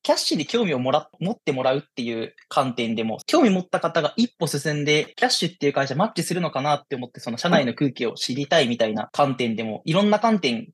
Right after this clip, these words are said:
Speaker 1: 考えた時でも、やっぱ継続していて、直近のコンテンツがちゃんとあるよっていうことが結構重要かなと思ったので、
Speaker 2: うん。
Speaker 1: まあ、継続を優先して、こういう頻度、い-、月一っていう頻度でやろうかなと思ってます。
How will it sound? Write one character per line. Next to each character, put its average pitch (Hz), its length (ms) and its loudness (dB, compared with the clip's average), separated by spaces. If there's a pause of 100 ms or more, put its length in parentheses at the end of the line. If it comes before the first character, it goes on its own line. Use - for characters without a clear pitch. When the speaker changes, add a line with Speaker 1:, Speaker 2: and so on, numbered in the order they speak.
Speaker 1:
考 147 140 0 (100)
え 131 100 2
た 120 100 -4
時 - 220 -8
で 120 80 -4
も、 151 300 -2 (140)
や 175 80 2
っ - 20 -12
ぱ - 80 -14
継 294 260 4
続 302 260 0
し - 120 2
て 262 160 0
い 233 80 -4
て、 220 300 2
直 165 240 -2
近 285 200 2
の 285 100 4
コ 294 140 4
ン 262 100 4
テ 143 120 0
ン 135 80 -2
ツ 127 100 -6
が - 80 -2
ち - 80 -2
ゃ 180 60 4
ん 185 100 0
と 190 180 0
あ 240 80 6
る 220 140 2
よ 180 100 0
っ - 80 -2
て - 120 -8
い 131 60 -2
う 123 40 -6
こ 127 100 -8
と 123 120 -4
が 110 80 -6
結 143 180 -4
構 110 160 -4
重 120 180 0
要 127 160 0
か 147 120 2
な 151 160 2
と 107 180 -10
思 117 220 -8
っ - 80 -12
た 101 120 -4
の 104 100 -6
で、 139 160 4
Speaker 2:
う - 20 2
ん。 107 140 -4 (180)
Speaker 1:
ま 190 80 0
あ、 - 20 -2
継 135 200 0
続 143 220 -2
を 160 100 0
優 156 120 0
先 175 220 -4
し - 100 -6
て、 226 220 0
こ 127 140 -4
う 117 60 -2
い 117 60 -2
う 113 240 -6
頻 127 220 -4
度、 127 80 -4
い-、 127 100 -8 (140)
月 - 200 -4
一 165 360 -4
っ - 20 -20
て 170 100 -4
い 160 80 2
う 156 40 0
頻 202 180 -4
度 151 80 0
で 117 140 -4
や 117 100 4
ろ 110 80 0
う - 20 -4
か 110 120 0
な 135 140 0
と 113 60 -6
思 101 120 -8
っ - 40 -20
て 110 100 -12
ま 117 180 -6
す。 - 240 -16